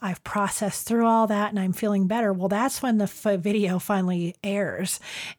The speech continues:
And it can be difficult to, for me even, to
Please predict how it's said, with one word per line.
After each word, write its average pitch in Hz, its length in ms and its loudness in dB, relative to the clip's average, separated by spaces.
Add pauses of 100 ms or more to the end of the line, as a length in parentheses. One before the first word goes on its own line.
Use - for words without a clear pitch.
(140)
And 208 600 2 (340)
it 196 140 -2
can 214 180 2
be 202 160 2
difficult 214 540 -2
to, 196 280 0
for 185 200 -2
me 214 480 2
even, 165 360 -4
to - 120 -8